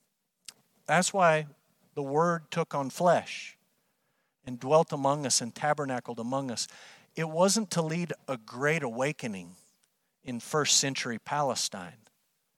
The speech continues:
It was to die as the suffering servant for the sin and the unbelief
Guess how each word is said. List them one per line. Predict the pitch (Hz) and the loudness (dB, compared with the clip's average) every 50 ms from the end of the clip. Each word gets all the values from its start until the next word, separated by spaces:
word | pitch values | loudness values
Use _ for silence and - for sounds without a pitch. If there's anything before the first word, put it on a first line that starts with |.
| _ _ _ _ _ _ _ _ _ _ _ | _ _ _ _ _ _ _ _ _ _ _
It | - 143 139 - | -8 -8 -6 -6
was | 131 131 - - | -4 -4 -2 -2
to | - - 139 117 | -2 -4 -8 -2
die | 117 - 147 165 160 127 104 98 95 107 127 - _ _ _ _ _ _ _ _ _ _ _ _ _ _ _ _ _ - | 2 4 4 4 4 2 0 -2 -6 -10 -14 -18 _ _ _ _ _ _ _ _ _ _ _ _ _ _ _ _ _ -8
as | 127 120 - | -8 -8 -6
the | - 123 | -2 0
suffering | - - - 160 175 - - 175 170 165 147 | 2 4 4 4 4 2 0 -6 -6 -2 0
servant | - - - 135 123 107 95 101 98 107 - - - _ _ _ _ _ _ _ _ _ _ _ _ _ _ - | 2 2 2 0 -2 -4 -6 -8 -12 -14 -16 -18 -20 _ _ _ _ _ _ _ _ _ _ _ _ _ _ -12
for | 131 120 | -10 -2
the | 120 117 | 2 4
sin | - - - - 160 139 120 107 104 107 113 123 - _ _ _ _ _ _ _ - | 4 6 4 4 2 -2 -4 -6 -6 -8 -12 -14 -16 _ _ _ _ _ _ _ -8
and | 117 120 120 117 | -6 -6 -4 -4
the | 117 117 117 | -4 -2 -2
unbelief | 120 127 131 123 127 123 117 110 104 104 104 113 - - - | -2 -2 -4 -4 -6 -6 -6 -6 -8 -8 -10 -12 -14 -16 -18